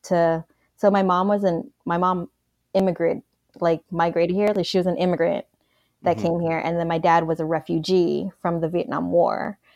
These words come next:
Speaker 2: Okay.
Speaker 1: So for them to come to a completely different country that they didn't know the customs or anything like that, um, it was hard enough for them to try and struggle to assimilate.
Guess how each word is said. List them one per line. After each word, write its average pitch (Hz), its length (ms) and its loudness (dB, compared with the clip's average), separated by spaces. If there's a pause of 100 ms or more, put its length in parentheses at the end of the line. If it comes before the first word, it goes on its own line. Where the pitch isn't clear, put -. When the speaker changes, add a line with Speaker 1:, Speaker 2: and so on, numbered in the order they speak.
(240)
Speaker 2:
Okay. - 80 -16
Speaker 1:
So 175 540 2 (600)
for 196 120 4
them 196 240 2
to 202 120 -2
come 185 300 -2
to 180 220 2
a 170 220 2
completely 175 460 -4
different 170 280 -4
country 165 680 -2
that 151 440 0 (180)
they 180 120 4
didn't 180 260 2
know 170 200 4
the 170 100 0
customs 170 720 -4
or 160 460 0 (380)
anything 170 340 -4
like 160 220 -4
that, 156 540 2 (100)
um, 156 600 -2
it 190 100 2
was 208 120 0
hard 202 180 2
enough 185 240 -2
for 180 80 0
them 175 180 -2
to 170 60 0
try 160 260 -4
and 165 300 -6 (300)
struggle 190 640 0 (380)
to 175 260 2
assimilate. 185 600 0